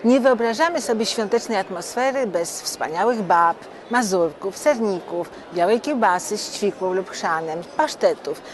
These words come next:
pieczonego mięsa, jajek w różnej postaci, żuru i barszczu. Potrawy te symbolizowały odradzającą się po zimie przyrodę i nowe życie, stąd tak ważne są wielkanocne menu jajka, zarówno w ciastach, jak i w formie pisanek,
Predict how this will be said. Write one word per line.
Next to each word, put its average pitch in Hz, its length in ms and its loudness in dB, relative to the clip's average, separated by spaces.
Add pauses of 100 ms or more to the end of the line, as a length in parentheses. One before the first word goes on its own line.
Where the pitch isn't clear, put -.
(140)
pieczonego 302 480 0
mięsa, 214 420 -2
jajek 240 500 4
w 165 80 -8
różnej 185 260 -4
postaci, 233 480 -2
żuru 269 300 2
i 214 120 2
barszczu. 127 520 -4 (640)
Potrawy 285 400 0
te 233 220 2 (160)
symbolizowały 185 840 2
odradzającą 175 600 -4
się - 140 -6
po 175 140 -4
zimie 160 300 -8
przyrodę 190 540 -4 (160)
i 165 40 -12
nowe 156 300 -6
życie, 180 360 -8
stąd - 400 -10 (120)
tak 160 200 -10
ważne 165 420 -8 (280)
są 202 200 -4
wielkanocne 185 640 -2
menu 214 260 2
jajka, 240 520 0
zarówno 175 360 -8
w - 60 -14
ciastach, 233 500 -4
jak 175 200 -8
i 190 80 -4 (140)
w - 40 -20
formie 180 300 -6
pisanek, 214 500 -10